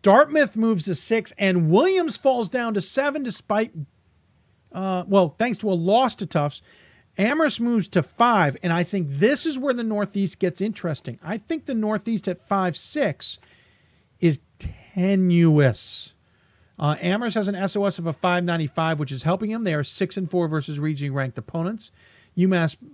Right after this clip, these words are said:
um, Dartmouth has a four and two versus regionally ranked opponents and a five fifty-nine.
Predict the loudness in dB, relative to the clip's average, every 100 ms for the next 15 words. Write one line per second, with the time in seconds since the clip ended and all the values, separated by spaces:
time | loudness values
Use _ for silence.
0 | -8 -4 -4 -4 -8 -12 _ _ -4 4
1 | 4 4 0 -2 -4 _ _ _ _ 0
2 | 2 0 -2 0 0 2 -2 -2 0 2
3 | 0 -2 -2 -4 -2 -2 -2 -4 -6 -6
4 | -4 -4 -8 -6 -4 -2 -2 -4 -8 -6
5 | -4 -2 0 0 2 2 0 -2